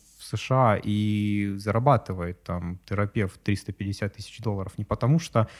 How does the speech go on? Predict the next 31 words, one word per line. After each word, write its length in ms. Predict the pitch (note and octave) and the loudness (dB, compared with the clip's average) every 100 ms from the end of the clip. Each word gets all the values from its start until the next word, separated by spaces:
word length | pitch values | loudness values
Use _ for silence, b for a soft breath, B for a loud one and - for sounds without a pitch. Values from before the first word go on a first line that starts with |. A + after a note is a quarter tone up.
| B B | B B
да, 260 | A2+ D3 A2 | 4 6 6
у 80 | G2 | 4
них 220 | C3+ - | 2 2
огромное 460 | D#3 D#3 G#2+ G2 | 2 2 2 0
финансирование, 840 | F#2+ G#2+ A2+ - A#3 F3 A2+ G#2 G2 | -4 -4 -2 0 2 4 2 0 0
там 480 | G2+ G2 G2 F#2+ | 0 0 -2 -4
больше 480 | G2 A#2 A2 - G2+ | -2 0 0 0 -4
двенадцати 420 | G2 G#2+ G#2+ - | -2 0 0 -2
процентов 420 | G2 - - G2 - | -8 -6 -4 -4 -4
В 60 | G#2 | -4
В 100 | G#2 | 0
П 140 | G3 | 4
на 100 | G#3 | 4
здравоохранение 800 | A2+ G#2+ G#2 - G#2 G#2+ G2 F#2 | 2 0 -2 -2 -2 -2 0 -2
идёт, 260 | F#2 G2+ F#2 b b b b - | 0 -2 -2 b b b b 0
но 720 | A2 B2 A#2+ A#2 A2 G#2+ - | 4 6 6 4 2 0 -6
стоит 320 | - - A#2+ | -4 2 2
учитывать, 420 | A2 - F3 C3+ A2 | 2 0 2 2 0
что 160 | - | -2
большая 320 | G#2+ B2 - | 0 0 0
часть 240 | G#2+ A2+ - | -2 -4 -2
этого 240 | A2+ G#2 | -4 -2
В 140 | G#2 G#2 | -2 -2
В 20 | |
П 260 | - G3+ G#3+ b b b - | 0 0 0 b b b -8
идёт 320 | G2+ C3+ C#3 | 4 4 6
на 300 | A#2 A#2+ A2+ | 6 8 6
научную 500 | G#2+ A#2 E3 - A2 | 6 4 4 2 -2
исследовательскую 760 | G#2 C3 A#2+ G2 F#2 F2+ - | 2 2 4 0 -2 -8 -12
составляющую 880 | G2+ G2+ - G2+ G#2+ F#2+ F#2 - G2 | -14 -10 -6 0 2 2 0 -8 -8
медицины. 720 | F#2 F#2 G2+ - G#2+ F2+ F2 | -8 -6 -8 -4 -4 -4 -6